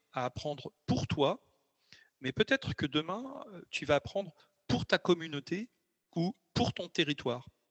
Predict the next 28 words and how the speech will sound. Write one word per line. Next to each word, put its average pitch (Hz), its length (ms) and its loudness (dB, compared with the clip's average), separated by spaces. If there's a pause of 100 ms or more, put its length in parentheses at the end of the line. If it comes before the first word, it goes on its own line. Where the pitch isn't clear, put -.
Tu - 80 -14
vois, 170 180 0
c'est - 180 -2
un 147 40 -2
petit 170 200 -4
décalage. 139 420 -4 (320)
Et 143 100 4
peut-être 262 300 2
que - 140 -2
tu 170 180 -2
vas 156 100 6
le 156 80 0
faire 214 220 0 (260)
avec 185 300 0
d'autres, - 360 0 (520)
parce 156 180 6
qu'on 233 300 0
a 156 80 6
des 147 180 2
enjeux 180 640 2
climatiques, 165 640 -4 (120)
sociétaux, 170 680 2 (400)
qui - 120 -8
sont 175 180 2
complètement, 160 760 -2
euh, 135 440 0 (320)
énormes, 151 480 0
et - 180 -12